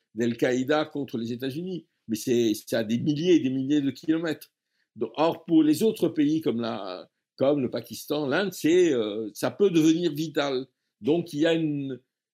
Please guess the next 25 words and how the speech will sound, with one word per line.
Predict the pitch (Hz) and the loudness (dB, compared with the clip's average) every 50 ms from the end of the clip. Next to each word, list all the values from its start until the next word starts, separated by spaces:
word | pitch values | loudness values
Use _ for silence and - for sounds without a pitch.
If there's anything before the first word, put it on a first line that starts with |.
| _ | _
une | 156 160 156 170 | -8 -4 0 2
énergie | 185 196 202 208 190 165 151 160 214 226 | 2 2 4 2 2 0 0 2 2 0
plus | - - - 170 165 | 0 0 -4 -8 -4
grande | 139 143 147 160 185 220 247 247 185 | -2 -2 -2 0 -2 -2 -4 -2 -2
et | 160 156 | -2 -2
souvent, | - - 226 202 185 220 233 240 226 | 0 -2 -2 2 2 2 4 4 2
ils | 190 160 139 | 2 2 2
ont | 180 190 | 0 0
une | 185 165 | 0 2
meilleure | 170 175 175 175 175 - | 2 4 4 2 2 2
connaissance | 165 147 143 135 - 165 165 170 139 | 2 2 2 0 0 -2 -2 -2 -2
des | 143 131 | -4 -4
sociétés | - - 120 - 131 123 123 - 156 170 170 170 | -6 -8 -10 -6 -6 -6 -2 0 0 0 0 -2
que | - 143 | -4 -4
les | 135 135 127 113 | -2 -2 -2 -2
Américains | 123 120 123 120 117 107 - 139 143 156 | -2 -2 -2 -4 -4 -6 -6 -6 -4 -4
ou | 156 135 120 | -4 -4 -4
les | 120 110 117 | -4 -4 -6
Occidentaux. | 113 113 - 127 123 113 113 113 - - - _ _ _ _ _ _ - | -6 -8 -8 -8 -8 -8 -8 -10 -14 -18 -20 _ _ _ _ _ _ -6
Mais | 160 | -2
la | 170 185 180 | 0 0 0
première | - 226 254 254 240 220 | 0 0 0 2 4 4
leçon, | 190 180 - - 226 330 359 | 4 2 2 0 -2 -2 -2
c'est | - - 185 160 | -4 -4 -6 -6
que | - - 180 180 165 151 147 | -2 0 0 2 2 0 -2